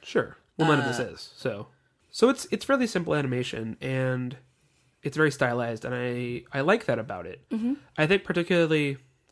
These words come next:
Speaker 1: again, we're not gonna recap the plots of these stories. Uh, just talked about the things in them. Um, I think that the house cracking apart is depicted really well. Specifically, they don't,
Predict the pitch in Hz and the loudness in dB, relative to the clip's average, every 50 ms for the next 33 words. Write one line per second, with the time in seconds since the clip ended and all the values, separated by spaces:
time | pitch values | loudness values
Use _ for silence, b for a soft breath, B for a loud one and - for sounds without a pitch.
0 | _ - 139 131 135 127 123 120 123 123 123 - 123 123 120 123 117 - 127 120 | _ -4 -2 0 0 2 2 2 0 0 0 2 0 0 0 -2 -2 -2 -2 -2
1 | 117 - 113 - 120 117 110 - - 110 117 113 110 - 123 107 104 104 104 107 | -2 -4 -6 -2 -2 -2 -2 -4 -8 -10 -10 -10 -8 -6 -6 -6 -6 -6 -8 -8
2 | - - - B B B B B B B B - 123 123 120 120 127 120 - 123 | -10 -12 -12 B B B B B B B B 0 2 2 2 2 0 -2 -2 -2
3 | 117 - 120 117 127 123 127 120 123 117 117 113 113 104 104 - _ - 143 135 | -2 -2 -2 -2 -2 -2 -2 -2 -2 -2 -4 -4 -4 -6 -8 -8 _ 2 4 6
4 | 135 135 131 135 135 131 - _ - b b b b b b b - 160 156 208 | 6 6 4 2 -2 -8 -10 _ -20 b b b b b b b 6 6 8 8
5 | 220 226 226 - 180 160 - - 151 151 156 - - - 147 143 139 - 147 131 | 6 4 4 4 4 2 4 4 4 2 2 0 0 2 2 2 2 2 0 -2
6 | 127 131 - 127 131 127 - 139 131 - - 131 - 139 - 143 135 131 135 131 | -2 0 2 2 2 2 0 -4 -8 -8 -8 -6 -6 -4 -2 -2 -2 0 0 0
7 | 135 131 135 131 131 135 143 147 - - - 156 - - 190 - 202 196 196 180 | 0 0 0 0 0 0 -2 -4 -6 -6 -4 -2 0 0 0 0 0 2 2 4
8 | 170 165 165 156 - 147 139 135 131 143 131 139 151 156 151 | 4 4 2 4 2 2 2 4 4 4 4 6 4 2 -2